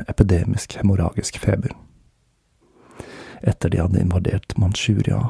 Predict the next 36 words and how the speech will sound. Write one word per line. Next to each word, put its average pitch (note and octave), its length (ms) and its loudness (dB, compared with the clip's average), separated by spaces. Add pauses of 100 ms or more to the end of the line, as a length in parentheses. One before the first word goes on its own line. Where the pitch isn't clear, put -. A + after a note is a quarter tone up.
(120)
hadde F#2 160 2
de F2 100 2
registrert - 680 -2
et - 160 -2
utbrudd - 500 -2
av F2+ 80 0
en F2+ 220 0
lokal A#2+ 400 0
sykdom A#2 540 2 (260)
som - 160 2
forskerne F#2+ 420 0
ikke F#2 200 0
hadde F#2 180 0
sett - 180 -6
maken G2 380 0
til. A2 100 2 (2000)
Det - 100 -18
skulle A2 300 2
etter - 160 0
hvert G#2+ 240 0
vise G2+ 260 0
seg - 300 2
at - 100 -18
sykdommen F#2 480 2
de G#2 80 2
først - 300 -2
hadde G2+ 160 2
trodd G#2 240 -2
skyldtes - 400 0
en G2+ 100 6
bakterie, G#2 460 4 (400)
ble G2 100 2
forårsaket G2 640 0
av F2+ 80 2
et F#2 100 -6
virus. G2 540 -2